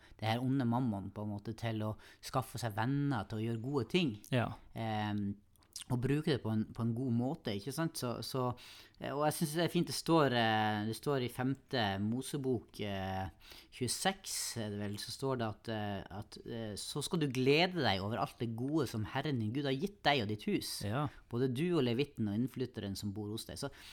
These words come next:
Speaker 1: så, eh, Guds gode gaver er jo skapt for oss, og, og, og det jordslige på en måte er jo der for at vi skal nyte det,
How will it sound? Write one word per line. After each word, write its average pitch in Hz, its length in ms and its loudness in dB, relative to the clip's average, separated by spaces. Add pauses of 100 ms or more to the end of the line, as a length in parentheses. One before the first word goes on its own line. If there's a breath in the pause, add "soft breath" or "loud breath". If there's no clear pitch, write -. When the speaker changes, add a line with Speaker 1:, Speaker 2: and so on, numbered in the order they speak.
(160 loud breath)
Speaker 1:
så, - 160 -6
eh, - 340 -6
Guds 147 220 -4
gode 165 260 6
gaver 156 380 8
er 117 80 4
jo - 80 -2
skapt - 320 -2 (260)
for - 240 -4
oss, 131 160 0
og, 135 80 0
og, 131 560 -2
og 135 140 0
det 139 100 4
jordslige 143 500 0
på 117 120 0
en 113 80 4
måte 113 180 -2
er 143 220 2
jo - 20 0
der 104 160 0
for 110 140 -4
at 101 40 -6
vi 117 60 -2
skal 123 180 -2
nyte 135 640 0
det, 104 180 0